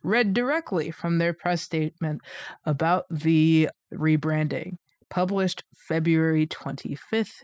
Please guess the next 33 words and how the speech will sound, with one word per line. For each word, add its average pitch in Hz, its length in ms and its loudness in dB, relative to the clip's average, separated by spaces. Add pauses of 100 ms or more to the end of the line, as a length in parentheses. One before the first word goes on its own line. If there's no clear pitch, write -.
twenty 160 480 -2
twenty-one. - 720 -8 (1200)
So 330 300 6
you 311 240 6
will 381 160 6
note 180 320 6 (720)
that, 156 500 2
um, 143 460 2
you're 165 180 4
gonna 196 160 4
get 190 260 2
two 220 160 2
potato 175 380 2
heads 156 320 0
in 151 80 4
that 151 180 0
set. 202 220 -2 (640)
You're 175 140 4
gonna 180 240 6
get 165 100 4
a - 20 2
lot 160 220 2
of 156 80 0
accessories. 170 680 -2
They're 151 120 -4
gonna 147 120 0
be 143 240 -4
mustaches, 196 1500 -2 (240)
the, 139 240 -6
the 175 200 -4
lipstick, 233 640 -2 (500)
the, 180 140 0 (320)
to 214 100 -4